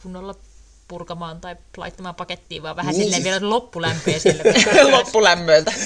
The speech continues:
Speaker 2: No ei, eihän niitä ole varmaan mitään ruvettu purkamaan vielä, koska se,
Speaker 3: Mm.
Speaker 2: se niinku, saksalaiset on valinnut semmoisen, että ne purkaa niitä joskus pidemmän ajan kuluttua, koska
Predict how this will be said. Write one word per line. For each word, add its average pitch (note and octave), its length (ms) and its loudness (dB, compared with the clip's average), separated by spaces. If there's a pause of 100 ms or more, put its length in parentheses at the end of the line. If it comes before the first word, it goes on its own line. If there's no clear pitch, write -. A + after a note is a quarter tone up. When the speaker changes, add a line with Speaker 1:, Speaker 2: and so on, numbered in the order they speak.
(140)
Speaker 2:
No B2 60 4
ei, C3 220 4
eihän C#3+ 240 4
niitä C#3 160 4
ole C#3 40 -6
varmaan C#3 240 4
mitään D3+ 200 4
ruvettu A2+ 280 -4
purkamaan F#2+ 520 -2
vielä, F#2+ 220 -6
koska F3 220 -8
se, F#3 60 -2
Speaker 3:
Mm. E3+ 240 -6
Speaker 2:
se D#3 100 -4
niinku, F#2 300 -8 (120)
saksalaiset - 380 -8
on G#2 60 -8
valinnut F#2+ 320 -2
semmoisen, F#2 340 -6
että F2+ 140 -6
ne G#2 60 -6 (200)
purkaa G#2 340 -4
niitä F2+ 220 -10
joskus - 340 -10 (720)
pidemmän G#2 300 -2
ajan F#2+ 120 -8
kuluttua, G2+ 420 -8
koska - 320 -6